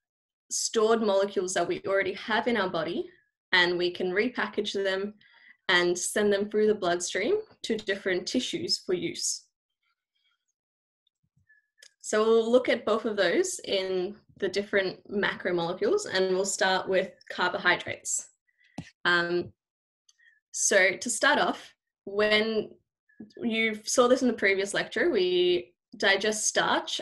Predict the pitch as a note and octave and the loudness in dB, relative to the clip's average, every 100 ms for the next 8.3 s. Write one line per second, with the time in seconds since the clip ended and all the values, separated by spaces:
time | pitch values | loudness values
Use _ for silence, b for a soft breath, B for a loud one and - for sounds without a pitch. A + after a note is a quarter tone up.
0 | - F#3+ F#3 F#3 F3+ F#3 F#3 G3 F3+ G3 | -2 -2 -2 -2 0 -2 -2 -4 -4 -2
1 | F3+ F3 - - F#3+ F#3 - - F3+ - | -2 -4 -4 -2 -2 -2 -4 -4 -6 -4
2 | A3+ C#4 E4 - B B B B _ F#3 | -2 -2 -2 -4 B B B B _ 0
3 | F3 F3+ F#3 F#3+ F3+ F3+ F3+ E3+ E3+ - | 2 -2 2 2 4 2 0 -2 -2 -6
4 | - _ _ - - G3 F#3 G3+ B3 F4 | -6 _ _ -8 -2 2 4 4 4 2
5 | - - F#3 F3+ E3+ F3+ F3+ F3+ F3+ - | -2 -4 -2 0 2 2 2 0 -2 -10
6 | _ - F3+ G#3 F#3+ F#3+ B3+ A4+ - - | _ -6 -6 -2 -2 0 -2 -4 -8 -18
7 | _ _ _ _ _ _ _ _ _ G#3+ | _ _ _ _ _ _ _ _ _ 2
8 | G3 - | 2 2